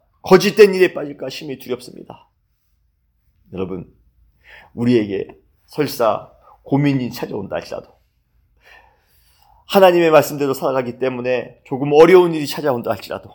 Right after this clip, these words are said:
어느 순간에는 순교를 감당해야 될 만큼 고민스러운 상황이, 갈등의 순간이 우리 가운데 또 한 번 온다 할지라도,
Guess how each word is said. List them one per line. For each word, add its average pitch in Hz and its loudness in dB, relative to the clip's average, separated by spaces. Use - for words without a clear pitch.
어느 120 -8
순간에는 123 -6
순교를 190 2
감당해야 151 0
될 147 -6
만큼 156 -6
고민스러운 165 -4
상황이, - -14
갈등의 180 2
순간이 160 -4
우리 147 -10
가운데 127 -6
또 165 -2
한 147 -8
번 139 -2
온다 175 0
할지라도, 143 -6